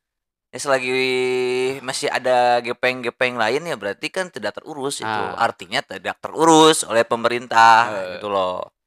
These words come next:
Speaker 2: Nya sanu hayang sih jadi pengemis, jadi gelandangan
Speaker 1: Heeh,
Speaker 2: kan?
Speaker 1: atuh kan, Mas. Ieu
Speaker 2: Lamun
Speaker 1: teh ada.
Speaker 2: bukan kondisi dan keadaan yang memaksa mah, na-, yakin marana ge embung jadi gepeng.
Speaker 1: Heeh.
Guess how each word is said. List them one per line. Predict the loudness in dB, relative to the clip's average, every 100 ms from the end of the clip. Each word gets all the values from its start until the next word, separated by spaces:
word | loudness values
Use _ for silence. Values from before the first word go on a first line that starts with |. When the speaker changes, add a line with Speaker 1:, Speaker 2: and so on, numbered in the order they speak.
| -10
Speaker 2:
Nya | -8
sanu | -4 -4 -2
hayang | -2 0 -4
sih | -4 -10
jadi | -8 -8
pengemis, | -8 -8 -10 -14 -10
jadi | -6 -6
gelandangan | -2 -4 -4 -8 -10 -12
Speaker 1:
Heeh, | -6
Speaker 2:
kan? | -6
Speaker 1:
atuh | -6 -14
kan, | -20
Mas. | -18 -20 _ _
Ieu | -2
Speaker 2:
Lamun | 0 2 0
Speaker 1:
teh |
ada. | -4
Speaker 2:
bukan | -4 0 -2
kondisi | 0 -2 0 -2 -4 0
dan | 0 0
keadaan | 0 0 0
yang | -2
memaksa | -6 -4 -4 -2 -4
mah, | -4 -6
na-, | -6 -10 -10 _ _ _ _ -12
yakin | -12 -8 -4
marana | 2 2 2 -4
ge | -6
embung | -8 -10
jadi | -10 -8
gepeng. | -8 -8 -10 -12 -16 _ _ -14
Speaker 1:
Heeh. | -14 -14 -20